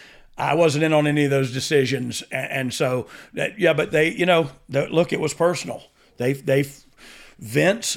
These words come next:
felt like he got backstabbed and Brett felt like he got backstabbed, and they both did by each other. You know what I mean? That's the thing.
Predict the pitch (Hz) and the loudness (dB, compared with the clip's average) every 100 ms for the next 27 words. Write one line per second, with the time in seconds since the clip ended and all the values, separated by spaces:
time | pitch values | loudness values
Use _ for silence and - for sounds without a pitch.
0 | - - 170 175 208 - _ - 147 147 | -6 0 2 2 -2 -12 _ -2 0 0
1 | 156 156 156 170 151 156 - - 156 170 | -2 0 0 0 0 0 -2 0 2 4
2 | 175 156 - 135 127 131 143 - - 147 | 2 -4 -6 -6 -2 0 0 0 -2 -2
3 | 147 151 151 180 196 120 - 117 - - | 0 -2 -2 -2 -2 -4 -4 -6 -8 -10
4 | 113 113 - 131 147 139 135 147 160 131 | -8 -10 -8 -4 -2 -2 -2 -2 -4 -2
5 | 147 226 226 160 - _ - _ _ - | 4 4 2 -6 -14 _ -20 _ _ -6
6 | 147 139 160 170 151 196 226 165 - - | -2 0 0 -2 0 2 2 -2 -6 -2
7 | 147 170 160 143 175 196 165 196 170 147 | 2 4 4 2 0 0 0 -2 -8 -4
8 | 214 233 - | -2 -2 -6